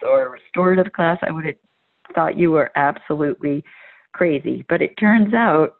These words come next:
probably my best lessons have come from those classes and stepping outside of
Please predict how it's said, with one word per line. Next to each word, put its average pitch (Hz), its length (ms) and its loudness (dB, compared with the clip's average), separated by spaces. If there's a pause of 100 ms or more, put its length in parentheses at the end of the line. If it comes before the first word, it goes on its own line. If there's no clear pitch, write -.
(640)
probably 180 300 0
my 165 140 -2
best 160 320 -2
lessons 156 520 -4
have 143 140 -4 (100)
come 143 280 -4 (420)
from 156 260 -2
those 160 340 2 (100)
classes - 500 -2 (140)
and 147 180 -8
stepping 156 420 -4
outside 151 840 -2 (580)
of 147 340 0